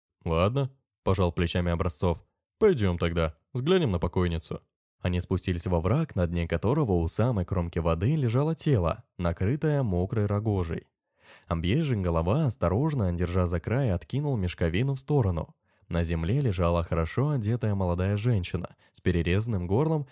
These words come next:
и десятком колотых ран на груди и животе.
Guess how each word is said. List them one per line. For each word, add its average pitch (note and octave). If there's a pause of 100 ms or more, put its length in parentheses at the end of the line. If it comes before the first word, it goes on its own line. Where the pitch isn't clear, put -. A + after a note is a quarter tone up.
(160)
и G3
десятком G2
колотых F2
ран A#2+
на A2
груди F2
и A2
животе. E2+